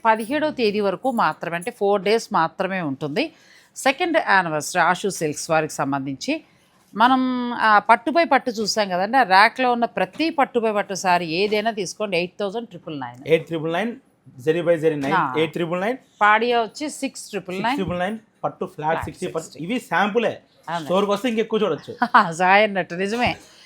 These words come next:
Speaker 1: ఎందుకంటే మ-, మనకి మీనాకారి వీవింగ్ బోర్డర్ శారీస్ ఫిఫ్టీన్ to ఎయిటీన్ థౌజండ్ దాకా ఉంటాయి. అలాంటివి కూడా మనకి ఎయిట్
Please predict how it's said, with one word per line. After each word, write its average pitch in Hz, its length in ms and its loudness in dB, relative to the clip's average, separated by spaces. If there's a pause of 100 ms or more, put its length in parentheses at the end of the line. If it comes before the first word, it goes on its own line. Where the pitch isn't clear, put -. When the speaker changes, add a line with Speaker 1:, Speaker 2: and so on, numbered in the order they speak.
(140)
Speaker 1:
ఎందుకంటే 269 600 0
మ-, 185 240 -2
మనకి 202 580 -2
మీనాకారి 285 580 4
వీవింగ్ 240 380 -2
బోర్డర్ 214 360 4
శారీస్ 214 600 0 (400)
ఫిఫ్టీన్ 262 440 -2
to 302 60 -4
ఎయిటీన్ 233 380 0
థౌజండ్ 196 320 -2
దాకా 185 220 2
ఉంటాయి. 170 200 4
అలాంటివి 233 440 2
కూడా 269 340 6
మనకి 294 300 0
ఎయిట్ 226 280 0